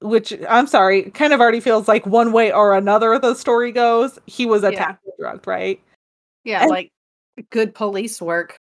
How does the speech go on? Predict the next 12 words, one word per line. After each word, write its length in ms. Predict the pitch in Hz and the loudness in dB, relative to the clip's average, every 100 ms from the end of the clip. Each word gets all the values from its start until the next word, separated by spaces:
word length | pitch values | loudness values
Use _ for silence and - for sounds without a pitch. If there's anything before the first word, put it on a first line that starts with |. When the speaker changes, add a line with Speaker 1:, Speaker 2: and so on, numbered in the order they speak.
| - | -6
Speaker 1:
<laughs> 120 | 262 | -4
Speaker 2:
or 160 | 214 180 | -2 -4
whoever 500 | 208 202 208 185 180 | -2 -2 -2 -2 0
work, 260 | 185 190 196 | -2 -2 -4
good 180 | 220 | -6
detective 440 | 214 185 208 202 180 | -6 -6 -6 -6 -6
work 280 | 180 175 190 | -6 -6 -6
there. 340 | 175 170 185 _ 226 | -6 -6 -8 _ -6
Speaker 1:
Thanks, 300 | 220 208 - | -4 -6 -6
Captain 340 | 185 - 185 | -4 -4 -6
Obvious. 640 | 180 175 180 175 185 - - _ _ _ - | -6 -6 -6 -6 -6 -8 -20 _ _ _ -2
Um, 720 | 233 262 277 262 214 190 190 | 2 2 2 2 2 0 -6